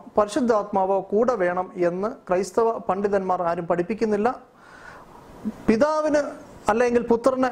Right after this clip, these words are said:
ഇവർക്ക് ആർക്കെങ്കിലും ദൈവമാകാനുള്ള പൂർണ്ണ യോഗ്യതകൾ അവർക്ക്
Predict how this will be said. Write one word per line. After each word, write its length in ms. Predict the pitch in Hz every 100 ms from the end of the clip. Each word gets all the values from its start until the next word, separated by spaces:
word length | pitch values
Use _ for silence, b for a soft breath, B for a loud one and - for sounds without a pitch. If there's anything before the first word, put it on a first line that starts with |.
| 233
ഇവർക്ക് 260 | 214 220 214
ആർക്കെങ്കിലും 520 | 233 262 269 240 247 226 180 185
ദൈവമാകാനുള്ള 960 | 220 269 269 226 214 214 214 202 196 220 -
പൂർണ്ണ 380 | - 202 233 226 240 185 170
യോഗ്യതകൾ 560 | 180 185 180 156 143 190 - - -
അവർക്ക് 380 | 180 214 233 226